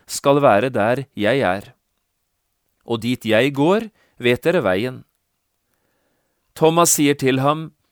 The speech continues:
«Herre, vi vet ikke hvor du går hen. Hvordan kan vi da vite veien?» Jesus sier til ham, «Jeg er veien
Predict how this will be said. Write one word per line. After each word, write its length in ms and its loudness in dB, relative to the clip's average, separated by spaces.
«Herre, 400 0
vi 220 2
vet 240 2
ikke 160 -6
hvor 160 -4
du 100 -2
går 220 -2
hen. 480 -6
Hvordan 300 0
kan 240 -2
vi 160 0
da 240 4
vite 340 -6
veien?» 520 -4
Jesus 400 0
sier 240 -2
til 240 -2
ham, 240 -4
«Jeg 480 0
er 160 2
veien 600 -2